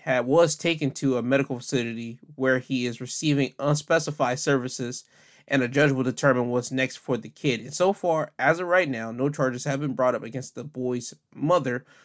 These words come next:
whose gun was used in the shooting, but the police have said they're conducting an investigation, and they could probably say that the mother might be held responsible in some type of way because the boy got the gun. But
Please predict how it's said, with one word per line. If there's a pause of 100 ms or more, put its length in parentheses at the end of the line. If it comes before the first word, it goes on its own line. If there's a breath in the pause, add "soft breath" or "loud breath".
(160 soft breath)
whose
gun
was
used
in
the
shooting,
but
the
police (100)
have
said
they're
conducting
an
investigation, (420 soft breath)
and
they
could (520)
probably
say
that
the
mother (420 soft breath)
might
be (100)
held
responsible
in
some
type
of
way
because
the
boy
got
the
gun.
But